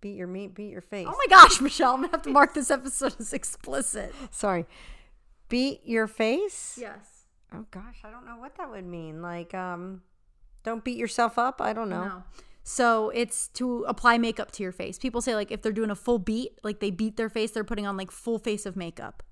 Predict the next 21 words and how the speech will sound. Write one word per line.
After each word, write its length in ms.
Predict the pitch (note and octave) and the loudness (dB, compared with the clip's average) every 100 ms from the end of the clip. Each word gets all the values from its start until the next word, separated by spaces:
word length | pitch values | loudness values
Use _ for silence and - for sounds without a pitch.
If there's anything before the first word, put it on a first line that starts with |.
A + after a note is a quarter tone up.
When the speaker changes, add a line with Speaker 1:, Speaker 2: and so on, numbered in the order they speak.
| - - - - | -20 -20 -20 -16
Speaker 1:
Oh, 180 | G#3 F#3+ D#3+ | -12 -12 -12
it 80 | - | -12
just 220 | C4 - | -10 -6
doesn't 200 | B3+ A#3 | -4 -4
sound 340 | - G3+ G3 E3+ | -2 -2 -2 -4
good. 180 | D3 | -6
It 80 | D#3 | -8
should 240 | - G#3+ F#3 | -6 -6 -4
not 280 | F3+ E3 - F#3+ | -4 -6 -12 -10
mean 240 | F3+ E3 C#3+ | -6 -6 -8
that. 240 | D#3 - - | -10 -14 -12
That's 240 | F#3+ F#3+ G3+ | -10 -8 -8
not 140 | F#3+ | -8
a 80 | D#3+ | -6
good 180 | D#3+ C#3+ | -8 -10
one. 220 | C#3+ D#3 - - - - - - - - - | -12 -16 -20 -20 -20 -20 -20 -20 -18 -18 -18
I 40 | |
don't 80 | F#3+ | -20
like 160 | F#3 - | -20 -20
that 120 | |
one. 120 | - | -20